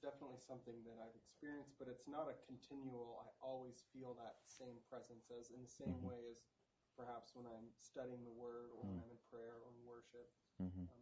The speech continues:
Speaker 1: is that like a, a goal that we should have to, like, be in that experiencing it, feeling it, or whatever you wanna call it all the time? Or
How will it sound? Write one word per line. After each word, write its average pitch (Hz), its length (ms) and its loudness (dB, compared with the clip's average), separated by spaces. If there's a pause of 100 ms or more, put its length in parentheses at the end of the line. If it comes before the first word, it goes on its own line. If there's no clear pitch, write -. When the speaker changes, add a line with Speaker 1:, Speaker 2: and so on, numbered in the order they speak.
Speaker 1:
is 131 160 -4
that 214 160 4
like 151 180 -2
a, 113 140 -4 (480)
a - 160 -10
goal 135 320 2
that - 100 -4
we 139 80 -2
should 131 300 -4
have 139 320 2
to, 131 80 0
like, 117 220 -2
be 147 180 6
in 131 80 6
that 127 240 4
experiencing 135 880 0
it, 123 160 4 (300)
feeling 131 320 2
it, 123 160 0 (160)
or 123 80 -4
whatever 127 320 0
you 120 140 -2
wanna 113 260 -6
call 120 180 -2
it 117 140 -6
all 123 180 -2
the 123 240 -8
time? 127 240 0
Or 120 120 -2